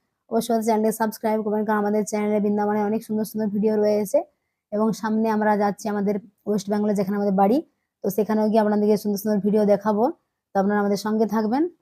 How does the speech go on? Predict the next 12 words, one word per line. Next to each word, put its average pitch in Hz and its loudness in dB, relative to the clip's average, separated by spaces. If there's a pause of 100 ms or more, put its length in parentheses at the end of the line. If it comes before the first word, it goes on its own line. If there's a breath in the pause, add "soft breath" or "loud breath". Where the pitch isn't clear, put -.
(120)
আর 196 2
যারা 196 2
নতুন, 208 0
তারা 214 2
অবশ্যই 202 -2
চ্যানেলটিকে 208 0
সাবস্ক্রাইব 208 -4
করবেন। 202 0 (460)
আর 196 -2
এই 202 2
নিত্যানন্দ 220 -2
ত্রয়োদশী, 214 0